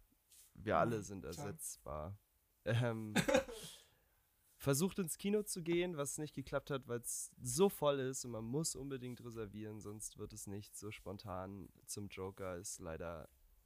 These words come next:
Speaker 1: chancenlos.
Speaker 2: Oh, da will ich am nächsten Freitag hin. Also wenn du's bis dahin nicht schaffst, komm mit. Also ich will das in Berlin machen tatsächlich, wenn ich
Speaker 1: Ja,
Speaker 2: dann
Speaker 1: na perfekt.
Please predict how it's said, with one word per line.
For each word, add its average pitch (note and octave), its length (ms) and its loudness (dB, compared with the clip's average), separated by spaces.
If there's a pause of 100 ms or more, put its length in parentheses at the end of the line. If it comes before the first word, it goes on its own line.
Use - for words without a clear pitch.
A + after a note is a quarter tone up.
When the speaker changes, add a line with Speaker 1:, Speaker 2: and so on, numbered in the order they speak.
(220)
Speaker 1:
chancenlos. - 580 4
Speaker 2:
Oh, F#3 60 0
da D3+ 200 0
will F#3+ 100 0
ich F#3 160 -2
am F3 80 0
nächsten E3+ 300 0
Freitag - 460 -2
hin. C#3 300 -10
Also D3 280 -6
wenn D#3+ 120 0
du's E3 160 -2
bis D#3 180 -4
dahin D#3+ 180 -2
nicht D#3 140 -4
schaffst, - 340 -2
komm G3 160 -8
mit. A#3+ 160 -10 (500)
Also E3 160 4
ich E3 120 2
will F3+ 80 0
das F3+ 160 -2
in D#3+ 100 -4
Berlin E3 240 -8
machen D#3 220 -10
tatsächlich, C#3+ 540 -14
wenn - 160 -4
ich G#2+ 80 4
Speaker 1:
Ja, G2 240 8
Speaker 2:
dann F2 80 -2
Speaker 1:
na D#2 100 -6
perfekt. - 600 -12